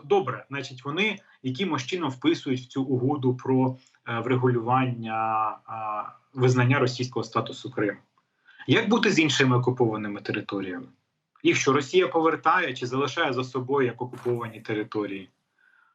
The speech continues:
А якщо вони їх залишають за собою як окуповані території, а, то який сенс визнавати конкретно російський статус Криму? А якщо, окрім Криму, вони хочуть забрати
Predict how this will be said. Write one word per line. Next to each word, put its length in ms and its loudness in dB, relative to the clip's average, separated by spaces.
А 60 0
якщо 180 4
вони 120 4
їх 80 0
залишають 360 4
за 120 -2
собою 240 2
як 100 0
окуповані 520 0
території, 640 -6
а, 140 2
то 140 4
який 240 4
сенс 320 2
визнавати 580 4
конкретно 540 2
російський 420 -4
статус 400 -12
Криму? 440 -6
А 180 2
якщо, 380 4
окрім 560 0
Криму, 340 2
вони 220 0
хочуть 380 -2
забрати 580 -2